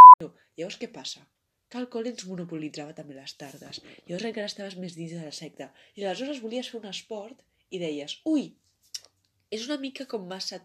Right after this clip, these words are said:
tard, no? Eh, com per haver-me de desplaçar massa, vaig a fer l'esport de la setmana també al col·le".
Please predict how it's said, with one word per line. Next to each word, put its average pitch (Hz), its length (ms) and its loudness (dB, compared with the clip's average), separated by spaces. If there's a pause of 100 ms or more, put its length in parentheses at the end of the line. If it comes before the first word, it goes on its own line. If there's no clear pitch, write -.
(100)
tard, 156 520 -16
no? 165 220 -16 (420)
Eh, 160 280 -8
com 170 240 -12
per 156 180 -10
haver-me 160 380 -12
de 196 80 -12
desplaçar 175 440 -14
massa, 208 300 -16 (460)
vaig 254 200 -12
a 262 80 -14
fer 233 160 -12
l'esport 190 560 -12
de 175 80 -10
la 156 80 -10
setmana 226 400 -16 (240)
també 151 440 -8
al 127 200 -14
col·le". - 380 -18